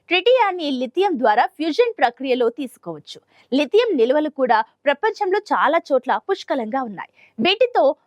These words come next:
మానవాళి లక్షల ఏళ్ల పాటు ఇంధన అవసరాలను తీర్చుకోవచ్చు.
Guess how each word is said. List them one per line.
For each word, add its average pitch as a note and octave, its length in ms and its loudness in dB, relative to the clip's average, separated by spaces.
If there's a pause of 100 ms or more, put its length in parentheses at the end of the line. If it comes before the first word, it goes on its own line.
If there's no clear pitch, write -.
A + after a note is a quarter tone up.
(120)
మానవాళి F#4+ 580 0
లక్షల B3 400 2
ఏళ్ల C4 400 2
పాటు E4 480 0
ఇంధన E4+ 320 0 (120)
అవసరాలను C4 680 0
తీర్చుకోవచ్చు. - 720 -8